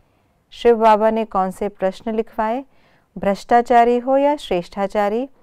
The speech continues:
कलयुगी कांटे हो या सतयुगी फूल हो। हमें कौन सी प्रतिज्ञा करनी है? कोई भी मरे, हमको रोना नहीं है। समर्थ रहने के लिए कौन से दो शब्द याद रखने हैं?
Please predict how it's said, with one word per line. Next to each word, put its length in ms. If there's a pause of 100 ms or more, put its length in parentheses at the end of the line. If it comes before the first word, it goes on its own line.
(420)
कलयुगी 460
कांटे 400
हो 180
या 140
सतयुगी 560
फूल 400
हो। 240 (1160)
हमें 220
कौन 260
सी 160
प्रतिज्ञा 560
करनी 380
है? 220 (540)
कोई 260
भी 180
मरे, 280
हमको 400
रोना 360
नहीं 320
है। 200 (1200)
समर्थ 400
रहने 320
के 180
लिए 140
कौन 280
से 220
दो 180
शब्द 360
याद 400
रखने 300
हैं? 300